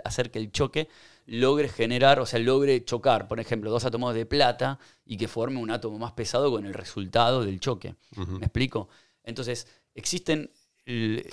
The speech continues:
Speaker 2: Por eso se dice que teóricamente es posible producir oro de manera artificial,
Speaker 1: artificial, ¿no?
Speaker 2: digamos,
Speaker 1: No, y, y de
Speaker 2: pero,
Speaker 1: hecho estoy casi seguro que se ha generado,
Speaker 2: pero
Speaker 1: o sea.
Speaker 2: nunca, digamos, no, no llega a ser algo económicamente
Speaker 1: Eh,
Speaker 2: viable.
Speaker 1: exacto, exacto.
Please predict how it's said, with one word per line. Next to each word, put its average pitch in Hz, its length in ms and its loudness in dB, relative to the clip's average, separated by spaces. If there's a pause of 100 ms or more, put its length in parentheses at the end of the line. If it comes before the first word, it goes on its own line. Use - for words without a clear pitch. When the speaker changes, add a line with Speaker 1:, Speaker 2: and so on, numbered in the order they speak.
(160)
Speaker 2:
Por 123 140 6
eso 151 160 8
se 135 140 6
dice 127 180 2
que 107 120 0
teóricamente 110 1000 2
es 104 80 -4
posible 101 880 -2 (300)
producir 104 640 -2 (520)
oro 120 480 4 (340)
de 95 140 -8
manera 95 580 0 (420)
artificial, - 140 -4
Speaker 1:
artificial, 123 500 6
¿no? 175 120 8
Speaker 2:
digamos, 127 260 8
Speaker 1:
No, 143 80 10
y, 127 60 8
y 123 240 2
de 131 100 6
Speaker 2:
pero, 117 140 6
Speaker 1:
hecho 110 120 4
estoy - 160 -2
casi 117 220 2
seguro 139 260 6
que 113 60 4
se - 100 0
ha 107 60 4
generado, 110 480 6
Speaker 2:
pero 110 140 8
Speaker 1:
o - 20 8
sea. 107 60 4
Speaker 2:
nunca, 117 420 4 (320)
digamos, 107 380 0
no, 104 80 -2
no 110 180 0
llega 117 320 2
a 98 60 0
ser 107 280 2
algo 101 840 2
económicamente 101 800 0
Speaker 1:
Eh, 101 40 4
Speaker 2:
viable. 110 300 6
Speaker 1:
exacto, - 220 -14
exacto. 107 400 0